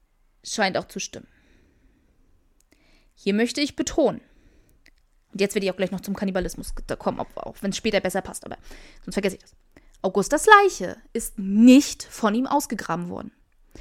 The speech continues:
Ich weiß nicht, wann das aufgetreten ist, ob durch die Medien, diese Story, weil das auch nicht die einziges Gerücht war, das die Medien verbreiten würden, ob das daher kam, ob das ein allgemeines,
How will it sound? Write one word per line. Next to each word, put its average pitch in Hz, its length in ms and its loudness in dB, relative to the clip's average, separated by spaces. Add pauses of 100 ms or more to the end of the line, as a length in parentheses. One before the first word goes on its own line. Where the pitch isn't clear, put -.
(340)
Ich 208 220 -8
weiß 202 300 2
nicht, 233 400 -2
wann 170 100 -2
das - 160 -10
aufgetreten 277 600 -2
ist, 247 200 -4
ob - 120 -14
durch 180 160 -10
die 185 100 -10
Medien, 247 640 -2
diese 202 240 -8
Story, 208 480 -2
weil 175 120 0
das 180 120 -8
auch - 80 -12
nicht 180 160 -12
die - 80 -8
einziges 220 460 -4
Gerücht - 260 -6
war, 202 80 -4
das 196 120 -6
die 208 100 -8
Medien 202 200 -6
verbreiten 196 400 -6
würden, 190 180 -4
ob - 80 -12
das - 120 -14
daher 226 300 6
kam, 208 260 -2 (380)
ob - 160 -4
das 220 200 0
ein 226 120 -6
allgemeines, 196 920 -2